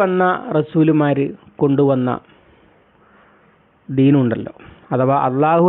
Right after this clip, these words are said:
അയച്ച, അല്ലാഹു അയച്ച റസൂലുമാർ ആണ് എന്ന് എല്ലാവരും അംഗീകരിക്കുന്ന മൂസ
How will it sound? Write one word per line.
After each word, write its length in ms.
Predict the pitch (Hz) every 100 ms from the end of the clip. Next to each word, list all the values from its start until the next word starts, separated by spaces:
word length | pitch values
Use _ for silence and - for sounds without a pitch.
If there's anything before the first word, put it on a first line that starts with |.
| 165
അയച്ച, 320 | 151 131 - 156 - 180 139
അല്ലാഹു 480 | 143 160 175 180 196 170
അയച്ച 420 | 147 135 _ - 156 - - _ _ _ _ _ _ _ _ - - - _ _ _
റസൂലുമാർ 720 | 139 131 151 151 147 147 139 120 - - - _ _ _
ആണ് 280 | 143 143 147 147 135
എന്ന് 220 | 135 143 147 226 - _ _ _ _ -
എല്ലാവരും 540 | 135 131 143 151 151 143
അംഗീകരിക്കുന്ന 680 | 131 135 139 135 131 147 135 131
മൂസ 200 | 127 120